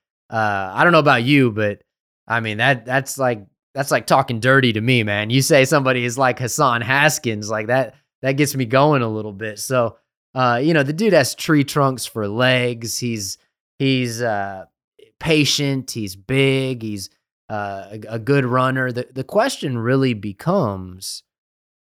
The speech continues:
with as much talent as this team has at running back,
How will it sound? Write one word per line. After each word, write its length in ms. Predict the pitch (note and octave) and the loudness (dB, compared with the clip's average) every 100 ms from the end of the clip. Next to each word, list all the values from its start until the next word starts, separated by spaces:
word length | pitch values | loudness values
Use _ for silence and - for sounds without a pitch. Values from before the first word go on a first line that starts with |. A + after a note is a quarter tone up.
| _ | _
with 180 | A#2+ A#2+ | -6 -4
as 120 | A#2 | -2
much 300 | C3+ G#3+ - | -2 -2 -4
talent 400 | - C3+ D#3 C#3 | -2 2 2 0
as 160 | G#2+ G2 | -6 -8
this 240 | A2+ A#2+ | -6 -6
team 280 | - B2 A#2 | -6 -6 -4
has 360 | G#2+ A2 A#2 G2+ | -2 0 0 -2
at 140 | E2+ | -8
running 400 | F2+ G#2+ C3 A#2+ | -6 -4 -2 -4
back, 320 | G2 F#2 F2 | -4 -6 -8